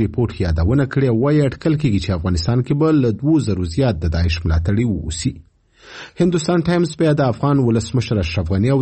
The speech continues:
د هند د صدراعظم نریندرا مودي په وروستیو ټلیفوني خبرو لیکنه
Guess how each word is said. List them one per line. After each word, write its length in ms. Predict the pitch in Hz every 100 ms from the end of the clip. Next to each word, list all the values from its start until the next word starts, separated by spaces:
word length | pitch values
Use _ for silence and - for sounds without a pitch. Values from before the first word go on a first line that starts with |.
| 127
د 20 | 104
هند 120 | 127 143
د 20 | 104
صدراعظم 400 | 104 92 87 107 117
نریندرا 360 | 101 101 92 90 85
مودي 280 | 87 113 147 147
په 60 | 117
وروستیو 500 | 95 90 - 143 135
ټلیفوني 400 | - 92 82 101 95
خبرو 400 | - 117 123 127 80 - - 110
لیکنه 300 | 104 - 80